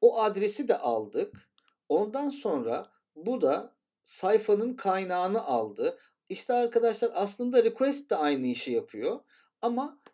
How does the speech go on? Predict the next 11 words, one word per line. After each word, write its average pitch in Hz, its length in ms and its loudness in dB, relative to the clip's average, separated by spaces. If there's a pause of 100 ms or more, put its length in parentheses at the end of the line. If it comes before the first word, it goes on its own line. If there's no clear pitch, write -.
(160)
burada 240 540 2
bu 190 260 2
adrese 202 580 4
i-, 160 300 -8 (140)
ihtiyacımız 165 840 0
olduğu 160 360 2
için 220 440 -8
bu 247 120 -4
kısmını 226 360 -8
Selenium'la 139 720 -2
yaptık. - 520 -14